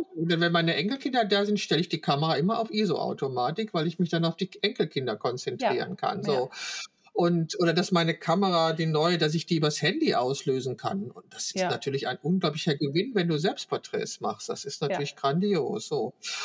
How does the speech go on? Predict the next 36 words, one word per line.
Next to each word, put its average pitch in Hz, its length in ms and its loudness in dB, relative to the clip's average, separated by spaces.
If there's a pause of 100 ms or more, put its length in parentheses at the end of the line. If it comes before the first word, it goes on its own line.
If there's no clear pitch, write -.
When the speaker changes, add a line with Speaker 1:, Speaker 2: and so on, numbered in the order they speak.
(160)
Speaker 1:
Also, 190 200 6
so, 226 280 4
ich, - 260 -2
ich 208 240 0
lerne, 233 600 4 (120)
äh, 208 180 6
Dinge, 233 400 0
die 220 180 0
ich 214 80 0
dann 220 160 2
auch 208 140 2
wirklich 214 260 -2
brauche. 175 640 2
Und 156 200 -2
wenn 170 120 6
ich 196 120 4
das, 185 320 2
Speaker 2:
Mhm. 208 40 0
Speaker 1:
wenn 185 200 2
ich 202 80 4
es 190 160 0
nicht 208 160 0
gebrauche, 175 720 2
v-, - 120 -12 (120)
ver-, 185 380 0
verlerne 190 560 2
ich 208 120 2
es - 100 -4
auch - 200 -6
ganz 135 220 0
schnell 135 260 -2
wieder. 135 240 0
Also, 151 160 0
ich 185 120 -2
habe 214 180 -2
auf, 185 220 -2